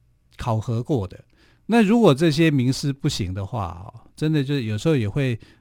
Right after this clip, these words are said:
呃，记忆衰退、衰老的时候，他就会换人。啊，因为他的老师群里面呢，有汉人，也有满人，也有蒙古人。因为他要他的孩子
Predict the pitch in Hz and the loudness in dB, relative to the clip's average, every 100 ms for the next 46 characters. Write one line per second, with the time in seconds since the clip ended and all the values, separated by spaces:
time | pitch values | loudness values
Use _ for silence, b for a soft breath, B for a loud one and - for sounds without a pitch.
0 | b 101 101 - 143 139 120 - 120 117 | b -6 -6 -4 -2 -2 -2 -2 -2 -2
1 | 131 101 95 127 120 82 87 92 107 101 | -2 -2 -4 -4 -4 -4 -8 -10 -10 -8
2 | 117 113 107 98 - 107 92 87 - _ | -8 -6 -6 -6 -6 -8 -8 -12 -20 _
3 | - - 135 160 151 156 147 113 87 82 | -16 -12 -6 -4 -2 -2 0 -2 -4 -6
4 | - 135 - 98 87 107 101 104 104 b | -8 -6 -6 -8 -8 -8 -8 -10 -14 b
5 | b b 120 98 98 b b - 190 127 | b b -6 -6 -8 b b -4 0 0
6 | 92 87 101 - _ _ 123 139 147 131 | -2 -6 -14 -18 _ _ -6 -4 -2 -2
7 | 98 78 85 90 101 _ 139 151 113 113 | -4 -6 -14 -16 -20 _ -2 0 0 0
8 | 147 165 101 80 - - _ _ _ _ | 0 0 -4 -8 -16 -20 _ _ _ _
9 | _ 180 190 196 196 160 - 165 147 - | _ -8 -4 -2 0 -2 -2 -4 -4 -4
10 | 104 110 90 | -6 -6 -12